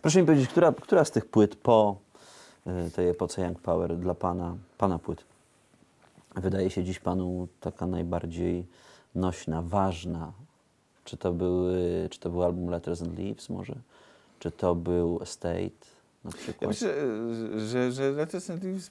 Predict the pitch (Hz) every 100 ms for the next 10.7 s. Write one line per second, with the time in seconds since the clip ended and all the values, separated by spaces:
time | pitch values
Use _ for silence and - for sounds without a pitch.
0 | - 160 165 170 156 165 156 - 165 160
1 | 165 - 143 143 160 - 156 - 131 143
2 | 135 151 139 139 143 131 - 135 139 -
3 | - _ _ - 110 127 151 143 156 165
4 | 170 147 147 139 110 90 - - - -
5 | 123 127 139 143 135 139 131 - 127 131
6 | - - - - 120 120 120 - - _
7 | - 120 123 120 123 151 151 139 135 -
8 | _ _ - 123 123 127 120 165 - 117
9 | 110 120 147 - - 127 135 131 160 147
10 | 110 113 - 123 120 117